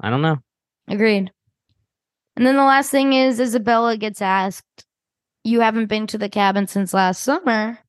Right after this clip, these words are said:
Speaker 2: Then why did we find your bag in the crawl space in the
Speaker 1: With some
Speaker 2: cabin
Speaker 1: quiche
Speaker 2: with
Speaker 1: in
Speaker 2: ca-,
Speaker 1: it.
Speaker 2: with cash monies?"
Speaker 1: Yeah,
Speaker 2: With
Speaker 1: what's
Speaker 2: fat
Speaker 1: up with that?
Speaker 2: stacks.
Speaker 1: That seems like something that was planted by somebody else.
Speaker 2: I was, like, writing her defense for her, for her. I'm like,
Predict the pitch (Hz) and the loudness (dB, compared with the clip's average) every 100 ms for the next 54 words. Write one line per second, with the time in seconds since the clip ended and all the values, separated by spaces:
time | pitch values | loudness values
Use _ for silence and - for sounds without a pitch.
0 | _ _ _ _ - 233 233 233 226 226 | _ _ _ _ 0 2 4 2 2 0
1 | 214 220 214 208 202 233 233 214 208 - | 0 -2 -2 -2 -2 0 0 -2 -4 -2
2 | 226 240 - 196 190 190 - - - _ | -2 -2 -6 -4 -4 -4 -8 -14 -18 _
3 | - 202 185 123 226 208 170 165 208 180 | -8 -6 -2 -2 -2 -4 -4 -2 0 0
4 | 131 107 87 _ _ _ - 214 - 226 | 0 -2 -4 _ _ _ -6 -6 -2 -2
5 | 202 233 240 233 190 - - - - - | -2 0 0 0 -4 -10 -18 -20 -18 -20
6 | - _ _ _ _ _ 101 90 78 82 | -20 _ _ _ _ _ -4 -2 -2 0
7 | 233 214 120 226 240 220 180 - - - | -2 0 -2 -2 0 0 -2 -8 -16 -20
8 | - 151 170 - 175 143 143 117 139 120 | -2 2 2 2 2 4 2 2 0 0
9 | 117 113 107 - - 131 131 127 110 104 | 0 0 0 -4 -8 -4 -2 -2 -2 -2
10 | 98 104 98 95 90 87 80 73 - - | -2 -4 -4 -2 -2 -4 -6 -10 -16 -20
11 | _ _ 220 226 233 226 214 269 302 311 | _ _ -2 0 2 0 -2 -2 -2 -2
12 | 269 220 - - - 233 226 214 214 214 | -4 -12 -20 -20 -14 -2 0 2 0 -2
13 | 214 196 208 190 190 - 190 185 185 - | -2 -2 -4 -4 -4 -2 0 0 -2 -4
14 | - 202 185 175 180 190 185 | -4 -2 0 -2 -4 -4 -6